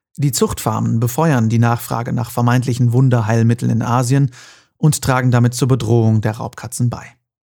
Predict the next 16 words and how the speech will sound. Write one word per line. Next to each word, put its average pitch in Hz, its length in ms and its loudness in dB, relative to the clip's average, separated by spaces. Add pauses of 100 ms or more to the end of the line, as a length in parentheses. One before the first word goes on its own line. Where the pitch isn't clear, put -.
(720)
Zum 135 200 0
Thema 131 500 2
Tiere 170 400 2
in - 140 0
der 113 100 4
Medizin 117 720 0 (380)
wird 139 120 0
es 127 120 -2
aber 131 160 0
noch 131 180 -2
mal 131 220 0
eine - 340 -2
eigene 107 320 0
Folge - 340 -12
geben. - 360 -14 (1400)
<sighs> 143 60 2